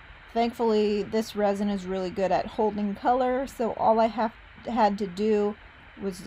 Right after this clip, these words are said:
grab a tool and remove some of that color. So don't panic, things can be fixed. If not, it's all about <laughs> creating a solution to the problem you just made.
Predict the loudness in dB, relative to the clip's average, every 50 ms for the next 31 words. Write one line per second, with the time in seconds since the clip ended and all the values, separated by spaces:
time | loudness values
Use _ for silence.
0 | -8 0 2 4 4 4 2 -2 -12 -10 -6 -2 2 4 4 4 4 2 0 -2
1 | -6 -10 -8 -6 -6 -6 -6 -6 -6 -4 -2 -2 -2 -2 -2 -2 -4 -6 -8 -10
2 | -16 -20 -20 -14 -10 -8 -6 -6 -6 -4 -4 -4 -4 -4 -6 -8 -8 -8 -8 -8
3 | -10 -12 -14 -18 -20 -20 -20 -20 -20 -10 -6 -4 -2 -2 -2 -2 2 2 4 4
4 | 4 2 -2 -4 -4 -4 -2 -2 0 -2 -2 -4 -6 -10 -16 -20 -20 -16 -10 -8
5 | -6 -4 -4 -4 -4 -6 -6 -10 -14 -20 -20 -20 -12 -6 -4 -2 0 0 -2 -2
6 | -4 -6 -6 -6 -6 -6 -6 -10 -18 -12 -10 -10 -10 -8 -8 -6 -4 -2 0 0
7 | 0 2 2 0 -2 -4 -8 -18 -20 -20 -20 -20 -20 -20 -20 -16 -10 -8 -8 -6
8 | 0 2 4 6 6 4 4 6 6 6 6 4 2 -2 -4 2 4 6 6 6
9 | 6 4 2 2 0 -2 -4 -6 -6 -4 -4 -4 -2 -2 -2 -2 -2 -4 -4 -4
10 | -4 -6 -6 -6 -6 -6 -4 0 2 2 2 2 0 -2 -4 -6 -8 -8 -8 -8
11 | -8 -10 -10 -10 -12 -12 -10 -12 -14